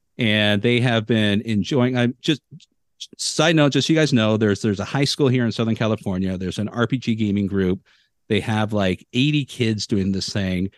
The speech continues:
And as of lately, they, they've taken a break from, uh, you know, it's primarily built upon D and D five E, but they're d-, discovering playing other games. And as of recently, they are running Mörk Borg there.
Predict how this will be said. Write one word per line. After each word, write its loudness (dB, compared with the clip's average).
And 0
as 0
of -2
lately, 0
they, -4
they've -4
taken -2
a 0
break -2
from, -4
uh, -8
you -4
know, -6
it's -8
primarily 2
built 0
upon -2
D -2
and -2
D -4
five -4
E, -4
but -4
they're -4
d-, -12
discovering -2
playing 0
other -2
games. -4
And -4
as -4
of -8
recently, 0
they 2
are 2
running 0
Mörk -2
Borg -4
there. -14